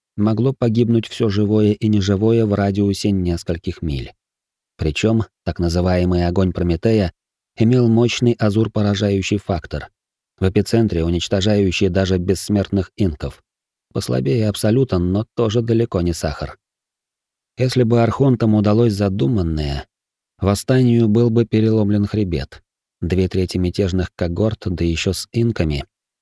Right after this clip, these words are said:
Это ядро наших сил. Их потеря невосполнима.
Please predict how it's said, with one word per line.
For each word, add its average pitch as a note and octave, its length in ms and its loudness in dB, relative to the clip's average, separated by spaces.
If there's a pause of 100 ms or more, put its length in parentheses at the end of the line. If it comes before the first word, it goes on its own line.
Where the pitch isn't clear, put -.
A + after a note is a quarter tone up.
(140)
Это A#2 240 -2
ядро A#2+ 340 4
наших A#2 380 0
сил. C#2+ 340 -6 (420)
Их G2 220 -2
потеря F#2+ 400 0
невосполнима. F#2 840 -2